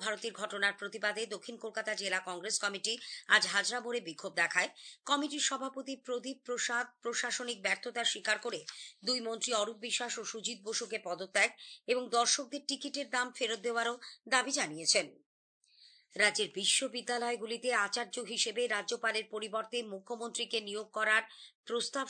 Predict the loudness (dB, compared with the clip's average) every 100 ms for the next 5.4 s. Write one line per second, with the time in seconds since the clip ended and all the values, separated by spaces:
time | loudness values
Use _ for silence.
0 | 0 -2 -2 -4 0 0 0 0 -2 -2
1 | -2 -4 -4 -4 -4 -2 -2 -4 -12 -16
2 | -2 2 2 -2 -6 -6 -4 -4 -4 -6
3 | -6 -4 -4 -6 -2 -2 0 -4 -6 -8
4 | -2 0 0 -2 -12 -20 -20 -6 -2 -2
5 | -2 -4 -2